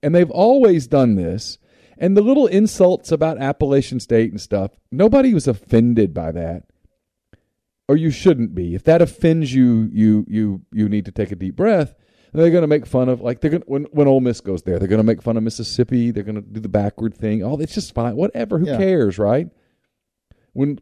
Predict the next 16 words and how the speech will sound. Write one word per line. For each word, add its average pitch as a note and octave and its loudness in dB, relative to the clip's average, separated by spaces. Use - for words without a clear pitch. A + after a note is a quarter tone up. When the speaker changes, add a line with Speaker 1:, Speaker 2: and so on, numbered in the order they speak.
Speaker 1:
L B2+ 4
S - -2
U C3+ 2
goes B2+ 2
there, A#2+ 2
they're A#2 -4
gonna A#2+ -2
make A2 -2
fun A2+ -4
of A2+ -6
Cajuns A2 -2
and A2+ -10
coon A2 0
asses, G#2+ -6
and, G#2+ -6
and, G2+ -8